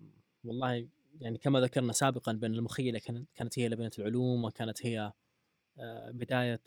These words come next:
آه، يعني مسيرة ال-، البشر، أو أول خ-، أول خطوة خطاها البشر في هذا العلم عبر المخيلة، عندما أراد يبحث عن تفسير عن ماهية هذه الأجرام الصغيرة في السماء، فرسم الكوكبات في مخيلته.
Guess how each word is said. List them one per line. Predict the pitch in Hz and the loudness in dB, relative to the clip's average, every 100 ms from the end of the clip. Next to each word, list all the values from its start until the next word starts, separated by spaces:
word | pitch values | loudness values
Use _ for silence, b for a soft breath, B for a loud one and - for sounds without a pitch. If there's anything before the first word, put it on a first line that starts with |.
| - | -10
آه، | 95 92 95 92 92 92 - - _ 50 107 _ _ _ _ | -10 -10 -12 -14 -18 -20 -20 -20 _ _ _ _ _ _ _
يعني | 110 98 101 98 101 | -8 -6 -6 -10 -10
مسيرة | 110 - 131 113 - | -4 -2 -2 -4 -8
ال-، | 101 | -10
البشر، | 104 107 113 - 113 - _ _ _ - | -12 -10 -6 -4 -4 -6 _ _ _ -10
أو | 107 | -6
أول | 120 127 | -4 -4
خ-، | - | -2
أول | 147 131 120 | 2 2 2
خطوة | - 120 | -2 -4
خطاها | - - 120 | -4 -4 -2
البشر | 117 120 120 110 _ _ _ _ - | -2 -2 -4 -6 _ _ _ _ -6
في | 117 107 | -4 -2
هذا | 113 110 | -2 -2
العلم | 107 110 110 - 113 | 0 -2 -4 -8 -4
عبر | 107 117 | -2 0
المخيلة، | 117 - 123 110 110 | 0 -2 -4 -2 -4
عندما | 104 104 110 107 | -6 -6 -6 -4
أراد | 107 | -4
يبحث | 107 104 - - | -6 -8 -8 -6
عن | 110 | -2
تفسير | 113 - 117 113 104 | 0 2 2 2 0
عن | 107 | -4
ماهية | 107 110 - | -4 -4 -4
هذه | 107 | -4
الأجرام | 113 110 107 107 | -2 -2 -2 -2
الصغيرة | 101 - 110 104 | -2 -4 -6 -4
في | |
السماء، | - - 117 120 | -4 0 2 2
فرسم | - 135 123 | 2 0 2
الكوكبات | 110 - 113 - 120 143 | 0 0 -4 -2 0 0
في | - | 2
مخيلته. | 123 - 123 110 101 | 2 2 0 -2 -4